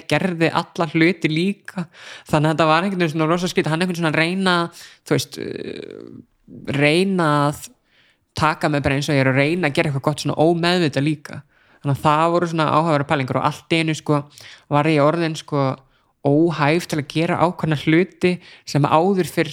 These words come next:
þú veist, hefði aldrei neitt sett sér bindingum. Ég fór til dæmis einhvern tímann í, í, hérna, Fjölsmiðjuna á Akureyri sem er góði hirðirinn,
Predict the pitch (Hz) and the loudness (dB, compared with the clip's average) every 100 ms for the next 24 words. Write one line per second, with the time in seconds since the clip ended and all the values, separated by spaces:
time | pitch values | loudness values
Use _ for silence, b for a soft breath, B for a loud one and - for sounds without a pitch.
0 | - 156 131 147 139 139 165 165 156 - | -6 -4 -2 0 2 2 0 -4 -6 -2
1 | 151 - 170 160 131 127 - - - 151 | -4 -2 -6 -6 -6 -6 -8 -8 -2 -2
2 | 135 147 147 147 143 151 147 147 143 B | -2 -4 -2 -2 -4 -2 0 0 -2 B
3 | B B B B - 147 143 135 - 135 | B B B B -2 2 2 0 -2 0
4 | 135 127 127 131 _ _ _ _ _ _ | 0 2 -2 -4 _ _ _ _ _ _
5 | - - - 147 160 180 - 139 131 127 | -18 -14 0 2 2 -2 0 2 2 0
6 | 131 131 139 135 127 123 135 131 - 143 | 0 0 -2 -2 -2 0 -2 -2 -2 0
7 | 135 135 131 131 127 135 | 2 2 0 0 0 -2